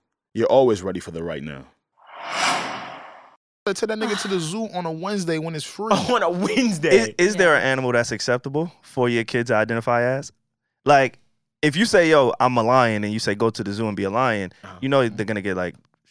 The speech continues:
Speaker 3: ripped to shreds.
Speaker 2: Yeah.
Speaker 3: But if they say, like, "Yo,
Speaker 1: Yeah.
Speaker 3: I'm a flamingo."
Speaker 1: Yeah, let that nigga be a parakeet. I'm gonna go right back to the zoo. Go see if he could chirp with him.
Speaker 2: Fla-,
Speaker 1: I'm, look,
Speaker 2: flamingo?
Speaker 1: I'm the king of,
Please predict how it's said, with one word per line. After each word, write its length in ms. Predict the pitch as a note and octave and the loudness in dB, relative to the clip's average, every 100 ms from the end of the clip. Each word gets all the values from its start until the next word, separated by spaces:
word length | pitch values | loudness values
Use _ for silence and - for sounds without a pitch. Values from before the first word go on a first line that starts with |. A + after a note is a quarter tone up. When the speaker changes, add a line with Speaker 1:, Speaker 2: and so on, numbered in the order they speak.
| _ G#2+ | _ -6
Speaker 3:
ripped 160 | G#2+ | -6
to 60 | G2+ | -6
shreds. 400 | - G2 A#1+ - | -4 -2 -4 -8
Speaker 2:
Yeah. 240 | D3 B2 - | -6 -6 0
Speaker 3:
But 80 | D3 | 0
if 120 | C#3 | 4
they 100 | D#3 | 2
say, 200 | D#3+ D3 | 4 4
like, 220 | B2 B2 | 4 4
"Yo, 340 | D#3+ E3 C#3 A2 | 4 4 4 2
Speaker 1:
Yeah. 160 | B3 A#2 E2 _ _ _ _ - | -2 -10 -16 _ _ _ _ -2
Speaker 3:
I'm 200 | E3 F#3+ | 0 2
a 240 | F3+ D#3 - _ - | 2 0 -6 _ -16
flamingo." 720 | - E3 D#3 D#3+ B2 E2 - | -6 0 2 2 0 -2 -4
Speaker 1:
Yeah, 200 | B3 G4+ | -2 0
let 120 | G4 G4 | 0 -2
that 100 | F#4 | -2
nigga 160 | E4+ | 0
be 80 | E4 | -2
a 60 | D#4+ | 0
parakeet. 500 | E4 D4+ D#4 C#4 - _ _ _ - | 2 0 -2 -8 -8 _ _ _ -6
I'm 80 | |
gonna 140 | A3+ A#3+ | -2 2
go 100 | G#3+ | 4
right 200 | A#3+ G#3+ | 4 4
back 180 | A#3+ A#3+ | 2 2
to 60 | |
the 100 | B3+ | -2
zoo. 240 | A3 C4+ C#3 A#2+ | -2 -4 -4 -6
Go 100 | F#3+ | -8
see 140 | - | -6
if 80 | G3+ | -8
he 80 | G3+ | -10
could 100 | G#3 | -8
chirp 200 | A3+ G3 | -6 -6
with 120 | G2 | -10
him. 80 | - _ _ - | -12 _ _ -4
Speaker 2:
Fla-, 140 | - | -2
Speaker 1:
I'm, 80 | A#2+ | 2
look, 160 | B3+ - | 2 0
Speaker 2:
flamingo? 400 | - C3+ - - | -2 -4 4 4
Speaker 1:
I'm 140 | - | 6
the 140 | E4 - | 4 6
king 260 | C4 A3+ | 4 4
of, 180 | F#3 | 2